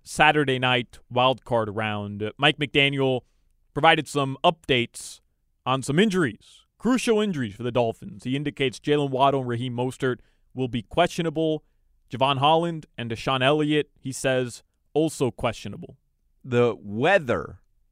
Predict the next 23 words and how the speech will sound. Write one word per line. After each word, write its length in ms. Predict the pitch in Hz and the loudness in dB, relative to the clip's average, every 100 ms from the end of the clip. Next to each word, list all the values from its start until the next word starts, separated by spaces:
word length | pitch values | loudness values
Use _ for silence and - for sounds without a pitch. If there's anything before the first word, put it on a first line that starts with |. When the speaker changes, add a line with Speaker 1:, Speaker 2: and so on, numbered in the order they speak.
| _ 113 | _ -2
Speaker 2:
on 200 | 113 113 | -2 -2
top 400 | - 160 185 208 | 0 2 2 0
of 60 | |
the 160 | 185 170 | 0 0
injuries 500 | 160 110 73 - _ _ | 0 -4 -8 -12 _ _
is 300 | 143 139 104 | -4 -2 -4
no 500 | 98 120 170 214 226 | -8 -2 4 4 4
joke. 560 | 175 107 135 185 156 - - | -2 -4 6 6 6 -2 -2
They're 180 | 127 123 | 0 0
literally, 540 | 135 196 202 170 139 | 4 4 6 4 0
the, 320 | 117 117 113 98 | 0 0 0 -2
the 120 | 110 | -4
weather 400 | 104 165 196 165 | 2 2 2 -2
service, 460 | - 120 98 87 | -2 -4 -4 -6
the 100 | - | -8
National 460 | 101 143 165 160 131 | -6 -4 -4 -4 -2
Weather 280 | 123 143 131 | 0 0 -2
Service, 460 | - 104 95 92 _ _ _ - | -4 -4 -4 -8 _ _ _ -8
says 300 | - 135 120 | -2 -2 -2
it's 100 | - | -6
going 220 | 135 135 | -4 -4
to 140 | 123 | -4
be 160 | 117 | -6